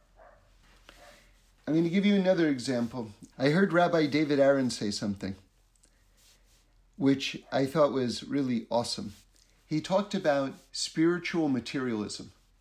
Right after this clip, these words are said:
You see, there, there are people who are very spiritual, but then they make it into this materialistic thing, their spiritualism.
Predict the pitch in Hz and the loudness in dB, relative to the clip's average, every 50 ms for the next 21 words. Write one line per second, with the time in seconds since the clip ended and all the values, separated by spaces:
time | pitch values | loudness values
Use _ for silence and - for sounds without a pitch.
0 | _ _ _ _ _ _ _ _ _ _ _ _ _ _ _ _ _ _ _ _ | _ _ _ _ _ _ _ _ _ _ _ _ _ _ _ _ _ _ _ _
1 | _ _ _ _ _ _ _ _ _ _ _ _ _ _ _ _ _ _ _ _ | _ _ _ _ _ _ _ _ _ _ _ _ _ _ _ _ _ _ _ _
2 | - 151 160 - - 196 180 170 170 - - - _ _ _ _ - 139 143 170 | 0 0 2 2 2 2 2 2 0 -2 -6 -14 _ _ _ _ -8 -2 0 0
3 | 175 175 170 156 - 160 165 160 160 165 - 214 240 214 - 240 220 202 214 190 | 2 2 0 -2 -2 -2 -2 -2 -2 -2 -2 -2 -2 0 -2 -2 0 0 0 0
4 | 170 - 170 185 180 165 - - - 190 202 226 233 214 226 - - 123 113 110 | 0 0 -2 -4 -4 -4 -6 -6 -4 -2 -2 0 -2 -2 -4 -6 -6 -4 -4 -4
5 | 104 101 - _ _ _ _ _ _ _ _ _ _ _ _ _ - 139 151 156 | -6 -10 -16 _ _ _ _ _ _ _ _ _ _ _ _ _ -6 -2 -2 -2
6 | 143 147 180 196 202 208 196 185 175 175 170 - - 165 165 190 196 196 - 196 | 0 2 2 2 4 2 2 0 0 -2 -4 -4 -2 -2 0 0 0 0 -2 -2
7 | 165 175 170 170 170 - - 180 165 165 165 156 139 165 160 160 - - - - | -2 -2 -2 -4 -4 -4 -2 0 0 2 2 0 0 -2 -2 -2 -2 -4 -6 -6
8 | - - _ _ _ _ _ _ - 151 165 165 165 - - 202 196 196 196 190 | -8 -10 _ _ _ _ _ _ 0 2 2 2 2 0 0 0 0 2 0 0
9 | 185 185 185 185 - - - 175 - - - 220 226 220 175 139 135 139 135 - | 0 -2 -2 -2 -4 -4 -6 -6 -6 -4 -2 0 0 0 0 0 -2 -2 -4 -4
10 | - 202 202 202 190 - - 143 123 110 104 101 - - | -4 -2 -2 -2 -2 -4 -6 -6 -6 -6 -6 -8 -10 -12